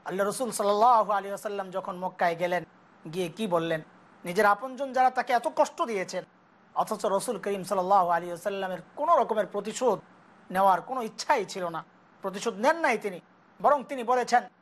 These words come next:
"মান দাখালাল মাসজিদাল হারাম ফাহুয়া আমিন, মান আগলাকা বাবাহু ফাহুয়া আমিন,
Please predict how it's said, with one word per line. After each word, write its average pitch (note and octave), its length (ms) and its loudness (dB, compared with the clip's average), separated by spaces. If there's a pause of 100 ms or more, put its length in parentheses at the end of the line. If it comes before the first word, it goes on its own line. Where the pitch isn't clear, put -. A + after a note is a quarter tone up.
(300)
"মান G#3+ 240 -2
দাখালাল A3+ 420 2
মাসজিদাল A3+ 380 -4
হারাম A#3 340 4
ফাহুয়া G3+ 300 0
আমিন, A#3+ 360 -2 (400)
মান F#3+ 160 -2
আগলাকা A#3+ 400 2
বাবাহু A3+ 480 2
ফাহুয়া G#3+ 320 2
আমিন, C4 340 -2